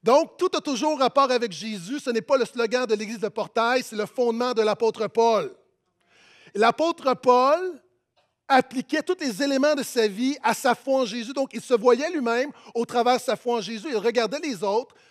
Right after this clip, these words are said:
au travers les lunettes de Jésus. Sa conception de Dieu au travers de l'œuvre de Jésus. Et il dit premièrement, « Paul,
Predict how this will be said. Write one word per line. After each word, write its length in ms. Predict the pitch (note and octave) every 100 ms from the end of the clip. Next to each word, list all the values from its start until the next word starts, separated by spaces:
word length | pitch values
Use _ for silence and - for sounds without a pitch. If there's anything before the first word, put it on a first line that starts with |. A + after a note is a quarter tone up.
| _ -
au 100 | C4
travers 720 | B3+ C4+ A#3+ A3+ A#3 C4+ C#4+ _ _ -
les 140 | G3
lunettes 300 | A#3 B3 B3+
de 100 | A#3+
Jésus. 400 | F#3+ A3+ F#3 C#4+ G3
Sa 180 | - G3+
conception 720 | C4+ D4 C4+ G3+ - D4 D#4+
de 140 | C#4
Dieu 440 | E3 E3+ G3+ A3+ C#4+ _ _ _ _ _ -
au 100 | B3+
travers 360 | B3+ B3 C4
de 60 | A#3+
l'œuvre 240 | B3 A3+
de 120 | G#3+ G#3
Jésus. 300 | A3 G#3+ D4
Et 100 | G#3+
il 140 | G#3
dit 100 | E3
premièrement, « 580 | - A3 G#3 F#3 F#3+ A#3+ - _ _ _ _ -
Paul, 360 | A#3+ C#4 D#4